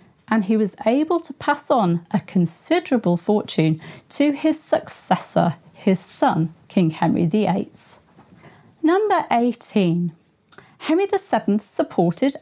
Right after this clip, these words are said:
exploration, granting letters patent to John Cabot and his sons for voyages of discovery. Number nineteen, nearly at the end. Henry the seventh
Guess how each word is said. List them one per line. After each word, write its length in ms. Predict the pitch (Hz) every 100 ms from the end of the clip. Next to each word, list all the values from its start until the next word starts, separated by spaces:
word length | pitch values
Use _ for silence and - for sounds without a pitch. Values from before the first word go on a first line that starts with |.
| -
exploration, 1080 | - - - 175 185 247 320 - 202 170 - - - _ -
granting 600 | 196 214 262 - 269 214
letters 580 | 196 190 277 - 370
patent 720 | - - 220 180 - 190 - - -
to 140 | 175
John 300 | 156 214 262
Cabot 500 | - 190 175 - - -
and 160 | 180 175
his 160 | 202
sons 460 | - 175 165 170 - -
for 160 | - 285
voyages 760 | 202 170 196 196 190 208 220 -
of 280 | 196 160 -
discovery. 880 | - - - - 170 175 170 175 180 - _ _ _ - - - _ -
Number 340 | 370 370 359
nineteen, 920 | 285 226 214 220 214 - 233 180 170 170
nearly 540 | 220 277 269 226 220 -
at 220 | 190 -
the 140 | -
end. 580 | 190 214 202 180 170 151 - _ _ _ _
Henry 480 | - 285 330 415 392
the 120 | 381
seventh 600 | 320 - 240 208 170 -